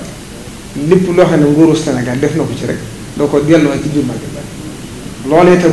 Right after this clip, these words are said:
moo jur deux mille onze bi ñu defee étude bi, ñu xam ne màggal gi waxuma la muy nekk lu yàq koom-koomu Sénégal, waaye day yëkkati koom-koomu Sénégal.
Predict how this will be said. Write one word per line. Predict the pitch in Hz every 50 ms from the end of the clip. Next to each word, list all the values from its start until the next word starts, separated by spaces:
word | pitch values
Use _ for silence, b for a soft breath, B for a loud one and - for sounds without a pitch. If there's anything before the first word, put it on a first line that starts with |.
| 160
moo | 170 180 180 175
jur | 156 147 - - - - - - - - - - - - - - - - - - - - - - - - - - 139 147
deux | 160 160
mille | 160 147 - -
onze | - 127 123 - - - - - - - - - - - - - - - - -
bi | 147
ñu | 170
defee | 165 185 180 - 160 - -
étude | 160 - 131 120 117
bi, | 135 180 - - - - - - - - - - - - - - - 147
ñu | 147 160
xam | 165 160 190 175 170
ne | 160
màggal | 156 156 170 175 170 160 156 139 127
gi | 151 - - - 156
waxuma | 156 160 156 160 156 147
la | 143 135
muy | 139 143 147 147
nekk | 156 165 160 151 156 147 135
lu | 139 139 143
yàq | 160 160 135 - 147 139 - - - - - - - - - - - - - - - - - - - - - - - - - -
koom-koomu | - 185 180 180 170 147 135 135
Sénégal, | 135 143 135 131 127 131 131
waaye | 135 139 139 139
day | 143 139
yëkkati | 143 151 170 190 190 185 175 156 156 165 - - -
koom-koomu | - 165 147 - 135 131 127
Sénégal. | 123 127 120 117 113 110 101